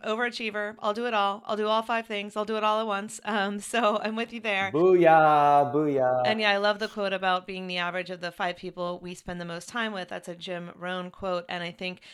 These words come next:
Speaker 1: every entrepreneur has that drilled into their head. It's like all of our mentors tell us that over and over, and it does help us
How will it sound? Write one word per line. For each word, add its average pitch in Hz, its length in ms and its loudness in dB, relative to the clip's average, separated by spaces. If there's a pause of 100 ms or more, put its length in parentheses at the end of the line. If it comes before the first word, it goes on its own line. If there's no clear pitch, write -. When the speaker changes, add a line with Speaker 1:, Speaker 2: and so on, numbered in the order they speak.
(280)
Speaker 1:
every 220 340 0
entrepreneur 196 680 -6
has 190 200 -8
that 185 220 -6
drilled 190 400 -6
into 196 280 -10
their 190 180 -6
head. 185 280 -4
It's 196 160 -12
like 190 260 -10
all 190 200 -2
of 202 80 -4
our 190 140 -2
mentors 214 580 -10
tell 185 240 -10
us 190 140 -12
that 202 280 -8
over 185 280 -8
and 190 140 -8
over, 185 380 -8
and 202 140 -6
it 180 120 -12
does 190 280 -8
help 180 280 -10
us 202 200 -8